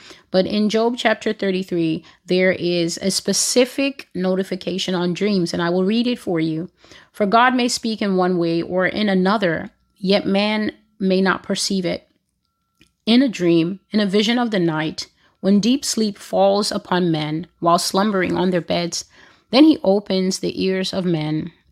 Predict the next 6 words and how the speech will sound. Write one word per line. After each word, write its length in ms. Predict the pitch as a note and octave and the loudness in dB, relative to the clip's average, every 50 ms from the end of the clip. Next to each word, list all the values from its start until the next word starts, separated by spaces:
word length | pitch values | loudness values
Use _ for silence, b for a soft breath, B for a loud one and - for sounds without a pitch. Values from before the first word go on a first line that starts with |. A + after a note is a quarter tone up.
| - | -4
and 140 | - F#3 F#3 | -2 0 2
he 120 | F#3 F#3 F3+ | 2 2 0
seals 840 | - - - - G#3 G3+ G3+ G3 F#3+ F#3+ F#3+ F#3+ - - - - _ _ - | 0 -2 -2 0 0 2 2 2 2 2 0 -2 -4 -6 -6 -10 _ _ -4
their 300 | - E3+ E3 E3 D#3 D#3 - | 0 0 2 2 0 -2 -4
instruction, 720 | - F3+ F3+ - - - F#3 F#3 - - F#3 F3+ F3 F#3 _ _ _ _ b b b b b b b | -2 -2 -2 -2 0 0 0 0 0 -4 -6 -6 -6 -8 _ _ _ _ b b b b b b b
in 220 | b F#3 F#3 F#3 | b 4 4 4